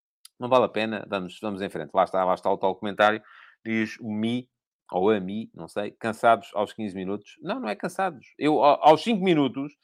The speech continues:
estão mais cansados do que no início. Normal, não é? Acha que sim ou acha que não?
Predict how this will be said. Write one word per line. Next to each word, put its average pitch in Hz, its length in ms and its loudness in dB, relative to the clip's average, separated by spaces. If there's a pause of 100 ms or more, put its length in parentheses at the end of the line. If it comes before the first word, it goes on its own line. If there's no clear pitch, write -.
(160)
estão 185 200 2
mais 151 240 6
cansados 175 440 4
do 180 120 -8
que 185 80 -10
no 196 60 -2
início. 160 440 -4 (120)
Normal, 139 440 6
não 120 120 -2
é? 107 180 -6
Acha 170 240 -2
que - 60 -20
sim 170 200 -8
ou 165 80 2
acha 135 220 0
que - 80 -16
não? 87 140 -8